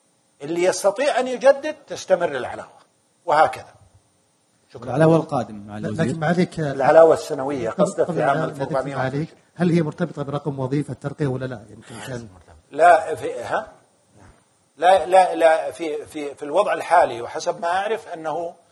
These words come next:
Speaker 1: ليست مرتبطة بأرقام أو أنه لا يوجد مثل ما هو موجود حاليًا،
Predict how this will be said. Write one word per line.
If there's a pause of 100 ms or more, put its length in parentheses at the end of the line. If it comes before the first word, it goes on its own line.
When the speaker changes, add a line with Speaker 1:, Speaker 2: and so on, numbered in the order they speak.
(240)
Speaker 1:
ليست
مرتبطة
بأرقام (360)
أو
أنه
لا
يوجد (180)
مثل
ما
هو
موجود
حاليًا،